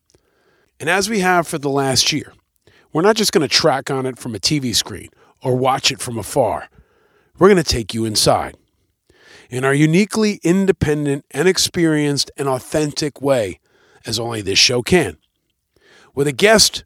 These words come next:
who is a returning champion, a brave and inspiring leader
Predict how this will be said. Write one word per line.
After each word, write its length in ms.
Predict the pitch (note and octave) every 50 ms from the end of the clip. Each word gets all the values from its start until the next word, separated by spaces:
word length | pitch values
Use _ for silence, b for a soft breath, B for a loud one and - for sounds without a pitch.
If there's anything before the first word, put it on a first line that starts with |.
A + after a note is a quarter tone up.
| _ _
who 220 | _ - F#3 F#3+ F#3
is 120 | E3+ C#3+
a 80 | F3+ E3+
returning 680 | E3 E3+ - - - - - G#3 G#3 F3+ C#3 A2+ A#2+ -
champion, 480 | - - D#3+ D3 C#3 - - - - _ _ _ _ _ b b b b b b b b b b
a 60 | B2
brave 680 | A#2+ A2 - D3+ E3+ F3+ F#3 F#3+ F#3 F#3 F#3 F#3 F3
and 120 | F3 E3+ E3
inspiring 640 | D3+ C#3 - - - C#3 C#3 C#3+ C#3+ D3 C#3+ C3+
leader 340 | C3 B2+ A2+ G#2 D#2+ - -